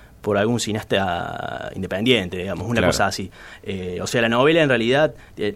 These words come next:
Speaker 1: lo interesante es esto, cómo se mueve Max Interno en estas, en estos sitios, eh, que son casi, eh, nada, virtuales, cibernéticos, ¿no?
Speaker 2: Ujú.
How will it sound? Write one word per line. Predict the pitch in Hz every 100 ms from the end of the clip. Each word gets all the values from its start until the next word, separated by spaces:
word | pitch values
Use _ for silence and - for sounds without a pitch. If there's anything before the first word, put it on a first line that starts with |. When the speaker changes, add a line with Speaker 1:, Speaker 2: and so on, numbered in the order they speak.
| -
Speaker 1:
lo | 113
interesante | 107 113 160 147
es | 143 -
esto, | -
cómo | 131 131
se | 120
mueve | 131 135
Max | 135 120
Interno | 110 117 131 127
en | 104
estas, | 101 104 101
en | - 98
estos | - 110 - - - -
sitios, | - 120 113 120 101 92 - - - - -
eh, | 95 95
que | 101
son | 151 147
casi, | - 131 110 95 87 - - - -
eh, | 78 82 - - - -
nada, | 123 117 90
virtuales, | 95 104 165 139 104
cibernéticos, | 104 98 131 156 120 98 - 101
¿no? | 135
Speaker 2:
Ujú. | 107